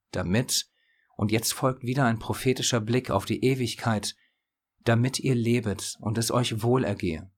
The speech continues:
und ihr eure Tage verlängert in dem Land, das ihr besitzen werdet. Und der letzte Vers, mit dem wir diese Miniserie abschließen wollen, ist Matthäus sieben, einundzwanzig.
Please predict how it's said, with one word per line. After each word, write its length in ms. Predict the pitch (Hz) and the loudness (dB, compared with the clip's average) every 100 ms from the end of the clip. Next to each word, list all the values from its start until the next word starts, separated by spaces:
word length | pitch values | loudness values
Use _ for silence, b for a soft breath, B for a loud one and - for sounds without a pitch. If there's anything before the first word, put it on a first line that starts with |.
| _ _ | _ _
und 260 | - 85 - - | -8 -8 -6 -2
ihr 320 | 117 131 120 | 0 2 4
eure 300 | 117 123 127 | 2 2 -2
Tage 340 | - 127 120 | 0 2 2
verlängert 720 | 117 123 110 117 127 101 - - | 0 0 2 2 2 0 -4 -6
in 220 | 101 92 | -4 0
dem 200 | 101 117 | 2 2
Land, 400 | 110 110 107 - _ _ _ - | 2 0 -2 -8 _ _ _ -6
das 200 | 139 - | -4 -2
ihr 120 | - | -2
besitzen 520 | 120 120 117 - 98 | 0 0 0 -2 -4
werdet. 480 | - 73 - - - _ _ _ _ _ _ _ _ _ _ _ _ _ _ _ _ _ _ | -8 -10 -10 -12 -12 _ _ _ _ _ _ _ _ _ _ _ _ _ _ _ _ _ _
Und 120 | - 110 | -4 0
der 80 | |
letzte 340 | 110 135 - 131 | 2 2 -2 -4
Vers, 500 | - 120 104 - - | 0 2 2 -2 -4
mit 160 | 90 | -2
dem 140 | 101 104 | 0 2
wir 100 | 104 | 0
diese 220 | 107 110 | 0 0
Miniserie 720 | 113 131 120 117 117 113 110 | 2 2 2 4 2 2 2
abschließen 560 | 113 - 135 120 123 107 | 0 0 -2 -2 -2 0
wollen, 400 | 104 95 85 - | 0 0 -4 -8
ist 220 | - - | -8 -4
Matthäus 440 | 120 - 120 113 - | -4 -2 -2 -2 -2
sieben, 300 | 113 104 92 | -2 -2 -2
einundzwanzig. 920 | 95 92 - 110 104 - - - | -2 -2 -2 -2 -4 -6 -10 -14